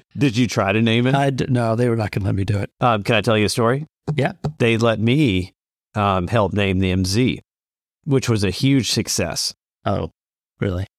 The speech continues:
Speaker 1: Oh, just, it was just, it was beyond, it, actually success is like, I mean, well, it
Speaker 2: Yeah.
Speaker 1: depends on how
Speaker 2: The
Speaker 1: you define
Speaker 2: M Z.
Speaker 1: success, right?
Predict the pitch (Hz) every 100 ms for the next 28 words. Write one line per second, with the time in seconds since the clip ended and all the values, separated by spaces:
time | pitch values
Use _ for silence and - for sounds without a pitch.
0 | - 110 95 80 - 95 82 110 113 92
1 | 110 95 - 135 110 110 104 98 101 98
2 | 151 131 135 127 127 104 117 - 131 117
3 | - 90 - 92 85 - - 117 104 135
4 | 110 - 156 127 107 107 - 131 147 135
5 | 101 131 117 95 71 - 95 107